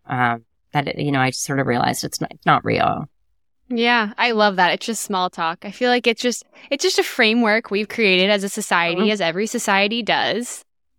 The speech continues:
Speaker 2: to have certain, like, ti-, uh, certain, uh, milestones that everyone
Speaker 1: Mm-hmm.
Speaker 2: follows.
Speaker 1: Mm.
Speaker 2: But I love it because I feel like now more and more people are saying, "No, like, screw it. Like, we're not, we're not gonna follow those same milestones at the same time, the same way."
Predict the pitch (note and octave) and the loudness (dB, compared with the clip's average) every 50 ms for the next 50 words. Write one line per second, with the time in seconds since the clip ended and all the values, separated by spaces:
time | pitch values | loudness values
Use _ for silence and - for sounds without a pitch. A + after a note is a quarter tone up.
0 | _ - A#3 A3+ A#3 A3 G#3 - - - G#3 G3 G3+ A3+ A3+ A3 G#3+ G#3 - _ | _ -4 0 0 0 0 0 -2 0 0 2 2 2 2 2 2 2 0 -2 _
1 | _ _ _ _ _ _ _ _ _ _ - - - - - B3+ B3+ - - A3+ | _ _ _ _ _ _ _ _ _ _ -20 -14 -8 -2 0 0 2 2 2 0
2 | A3 - - C4+ B3 C4 C4 B3 B3 A#3 A3 G#3 G#3 G#3 G#3 G#3 A3 G#3 F#3+ G3 | 0 2 2 2 2 4 4 4 4 6 6 6 6 6 6 4 4 2 0 0
3 | - - G#3 E3+ D#3+ E3 E3 F#3 - - A3 G#3 G#3+ A#3+ A#3+ A3 G#3+ G#3 G3+ G3 | 0 0 0 0 0 -2 -4 -2 0 0 0 0 0 4 4 6 6 6 4 2
4 | - - G3 F#3 F#3 F3 D#3+ A#2+ A#2+ A2+ A#2 G#3 - - _ _ _ _ _ _ | 2 2 4 4 4 4 4 2 2 2 0 -2 -6 -12 _ _ _ _ _ _
5 | _ _ - E3+ E3 D3+ C3+ A#3+ A#3 A#3 A3+ - - _ _ - B3 B3+ B3 C4+ | _ _ -8 -4 -2 2 2 2 4 4 2 0 -2 _ _ 0 0 2 4 4
6 | C#4+ D#4 D4+ F4 D#4+ C#4 C#4+ C#4 - C4 A#3+ B3+ B3+ A#3+ - C#4 C#4 C#4 C4+ C4+ | 4 4 2 -2 -4 -2 -2 0 0 0 2 2 0 0 2 2 2 4 4 2
7 | B3+ A#3 A3 A3+ A#3 A#3+ A3+ G#3+ A3 A3+ A#3 A3+ A3 G#3+ G#3 G#3 - A3+ A3+ G#3 | 2 2 4 4 4 4 2 2 4 4 4 4 2 2 0 0 -2 -4 -6 -4
8 | - G3+ G3+ F#3+ F#3 F#3+ - - G#3 G3+ G3 G3 G3 G3 F#3+ F#3+ F#3+ F#3+ F#3+ - | 0 0 2 2 0 0 -2 -2 -2 0 0 0 -2 -2 -2 -2 -2 -4 -6 -8
9 | _ _ _ _ - A#3 C4 D4 D4+ D4 C#4+ C#4+ C4 _ - B3 A#3 - - - | _ _ _ _ -4 0 2 2 2 2 2 -2 -4 _ 0 0 0 0 0 -2
10 | - C4 A#3 G3+ F3 D3+ - - - - G#3 G3+ A3 A#3+ B3 B3 B3 B3 B3 A3+ | 2 4 4 4 4 2 0 -2 0 0 2 4 6 6 6 6 6 6 4 4
11 | - - - A3 A#3+ B3+ C4 - C#4 B3 A#3+ - B3+ A3 A3 G#3 G3 F#3 F3+ F3+ | 2 0 0 2 2 2 2 2 2 0 2 4 4 4 4 4 4 2 2 2
12 | - - F#3+ F3 F3 E3 D#3 D3 F3 - - E3+ D3+ B2+ A#2+ - - - F#3+ G3 | 2 0 0 2 2 2 2 0 -2 -2 -2 -2 -2 -2 -4 -4 -2 -2 -2 -2
13 | F#3+ - A3+ G#3+ G3+ G3+ - G3 F#3 F#3 F3+ F3 F3 F3 E3+ E3+ E3 E3 - - | 0 2 2 2 2 2 2 2 4 4 4 4 4 2 2 2 0 -2 0 2
14 | G#3 F#3+ F#3 E3+ E3 D#3+ D#3 D3 C#3 C3 D3 F3 | 2 2 2 2 2 2 2 2 0 0 -2 -4